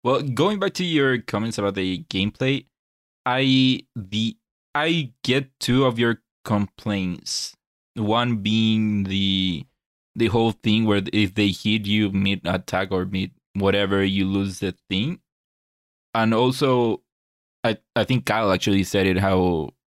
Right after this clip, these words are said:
or the com-, the combat, how, I don't know, it didn't vibe with you. I, I do get those, but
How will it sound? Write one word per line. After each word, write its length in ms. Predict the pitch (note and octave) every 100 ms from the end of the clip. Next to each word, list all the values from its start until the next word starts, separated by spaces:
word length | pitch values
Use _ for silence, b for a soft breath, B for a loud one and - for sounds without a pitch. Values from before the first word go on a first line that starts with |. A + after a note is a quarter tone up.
| _
or 120 | G#2+ G2
the 140 | G2
com-, 260 | A2 G#2+ - -
the 160 | G#2
combat, 360 | F#2 A2 G#2+ G2
how, 520 | G2 F#2+ F#2+ E2 - _ _ _ _ _ _ _ _ _ _ _ _ _
I 100 | B2
don't 120 | B2+ B2
know, 140 | A#2+
it 200 | A#2+ A2
didn't 240 | A#2+ C3
vibe 220 | G#2+ A2+ G#2
with 160 | F#2+
you. 260 | G2 F#2 E2 _ _ _ _ _ _ _ _ _ _ _ C3+
I, 400 | D3 E3 E3+ -
I 80 | C#3+
do 220 | A#2 C#3+
get 280 | C#3 E3+ D3+
those, 300 | E3+ E3+ B2+
but 300 | A#2+ A2